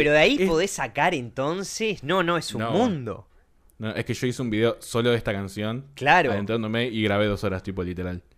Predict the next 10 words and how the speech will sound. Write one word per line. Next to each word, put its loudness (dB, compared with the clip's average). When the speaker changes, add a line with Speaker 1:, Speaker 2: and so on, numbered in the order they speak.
Speaker 1:
<laughs> -2
Speaker 2:
Em, -2
entonces, -2
como -2
que 2
va -2
a -6
salir -2
un -4
disco -6